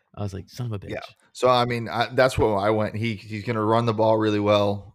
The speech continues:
Speaker 2: um, up, or he'll run the ball, and I don't know how well behind Washington's offensive line, but then he'll catch the ball. And, I mean, him playing at Memphis, that's what he did. He lined predominantly up in receiver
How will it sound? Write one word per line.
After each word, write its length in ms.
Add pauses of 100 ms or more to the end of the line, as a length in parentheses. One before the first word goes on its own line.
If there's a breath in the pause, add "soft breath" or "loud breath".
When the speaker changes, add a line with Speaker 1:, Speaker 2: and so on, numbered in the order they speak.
Speaker 2:
um, 360
up, 260
or 240
he'll 220
run 200
the 80
ball, 280
and 120
I 80
don't 120
know 100
how 200
well 200
behind 280
Washington's 580
offensive 420
line, 420 (360 soft breath)
but 100
then 120
he'll 140
catch 320
the 80
ball. 200
And, 100
I 40
mean, 200
him 300
playing 300
at 100
Memphis, 520 (220 soft breath)
that's 180
what 120
he 80
did. 280
He 140
lined 640 (260)
predominantly 560
up 140
in 60
receiver 640